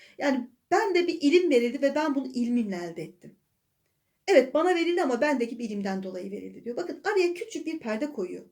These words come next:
Bakın büyük bir perde koymuyor. Küçük bir perde koyuyor. Ama aslında büyük bir perdedir. Kendinde bir varlık, kendinde bir şeref, kendinde bir izzet varsayıyor. Ve diyor ki, "Bu bana," diyor, "bendeki bir ilimden dolayı verildi."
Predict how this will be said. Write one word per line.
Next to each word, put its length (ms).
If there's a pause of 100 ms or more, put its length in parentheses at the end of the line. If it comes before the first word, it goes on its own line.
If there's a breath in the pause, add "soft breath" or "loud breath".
Bakın 240
büyük 160
bir 80
perde 340
koymuyor. 500 (240)
Küçük 260
bir 80
perde 300
koyuyor. 320 (640 loud breath)
Ama 240
aslında 180
büyük 180
bir 100
perdedir. 540 (1080)
Kendinde 460
bir 140
varlık, 580
kendinde 500
bir 180 (260 loud breath)
şeref, 480
kendinde 380
bir 200
izzet 440
varsayıyor. 580 (360)
Ve 100
diyor 160
ki, 140
"Bu 140
bana," 280
diyor, 260
"bendeki 440
bir 80
ilimden 480
dolayı 300
verildi." 420